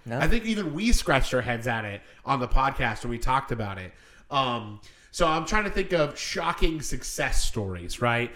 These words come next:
Speaker 2: We're talking rags to riches stories. I had three, but I think I might need to eliminate one 'cause I don't know if we wanna get super political.
Speaker 1: Oh, man.
Speaker 2: My third one was gonna be J K Rowling because she's the, got the famous story of thought of the idea on a train,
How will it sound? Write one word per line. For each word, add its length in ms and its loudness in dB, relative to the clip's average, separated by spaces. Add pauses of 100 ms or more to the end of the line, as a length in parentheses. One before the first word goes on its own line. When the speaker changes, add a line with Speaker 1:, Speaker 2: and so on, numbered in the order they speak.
(160)
Speaker 2:
We're 80 -6
talking 380 2
rags 400 2
to 140 8
riches 440 0
stories. 600 -2 (300)
I 140 2
had 300 2
three, 560 2 (240)
but 100 12
I 60 4
think 160 6
I 20 2
might 140 4
need 100 0
to 60 0
eliminate 420 0
one 240 0
'cause 140 -6
I 20 -2
don't 180 -2
know 120 0
if 80 0
we 40 2
wanna 140 2
get 160 -2
super 200 -2
political. 600 2
Speaker 1:
Oh, 140 -8
man. 240 -14
Speaker 2:
My 100 2
third 240 0
one 120 0
was 100 0
gonna 120 0
be 120 0
J 180 0
K 180 4
Rowling 440 0
because 640 -2
she's 400 -8
the, 120 -6
got 140 -6
the 60 -12
famous 260 -2
story 340 -2
of 200 -4 (300)
thought 160 2
of 80 0
the 100 0
idea 320 -2
on 240 -4
a 60 -4
train, 580 -2